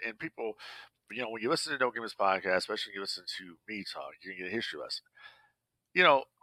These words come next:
back in the day, W C W, uh, Hogan was always wondering, how does Hall, how do Hall and Nash stay over even when they lose?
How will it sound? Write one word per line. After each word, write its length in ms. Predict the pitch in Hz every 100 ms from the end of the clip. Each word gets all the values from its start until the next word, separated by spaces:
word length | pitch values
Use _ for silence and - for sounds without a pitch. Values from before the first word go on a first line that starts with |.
| _ _ _ _ _ _ _
back 220 | 123 -
in 60 | 180
the 60 | 127
day, 280 | 131 131
W 180 | 123 120
C 140 | 110 101
W, 380 | 110 92 85 85 - - -
uh, 40 |
Hogan 420 | 139 180 165 135 117 - _ _ _ _ _ _ _ _ _ _ _ _ _
was 200 | 104 107
always 400 | 117 127 120 107
wondering, 400 | 90 110 107 92
how 340 | 92 123 143 143 -
does 400 | 110 104 98 -
Hall, 420 | - 110 110 95
how 140 | 135
do 80 | 156 123
Hall 240 | 123 117
and 80 | 107
Nash 360 | 104 101 - -
stay 360 | - - 104 95 -
over 380 | 101 98 - - _ _ -
even 200 | 107 98
when 80 | 98
they 80 | 87
lose? 440 | 98 120 - -